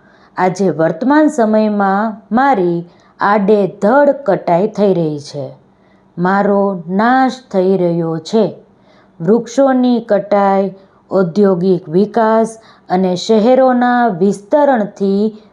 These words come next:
મારી તકલીફો વધતી જાય છે.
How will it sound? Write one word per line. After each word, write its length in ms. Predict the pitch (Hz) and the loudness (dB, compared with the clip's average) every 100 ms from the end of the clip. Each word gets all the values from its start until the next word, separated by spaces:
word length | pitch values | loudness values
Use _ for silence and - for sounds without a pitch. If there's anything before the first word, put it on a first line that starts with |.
| _ | _
મારી 500 | 170 190 214 254 262 262 | -2 0 2 2 0 0
તકલીફો 840 | - 202 208 202 196 190 196 196 | -2 -4 -2 0 0 -2 -2 -2
વધતી 680 | 175 170 170 170 202 190 190 | -2 -4 -6 -8 -4 -2 -2
જાય 420 | 175 147 151 147 | -4 -6 -6 -8
છે. 360 | 147 208 165 | -8 -6 -6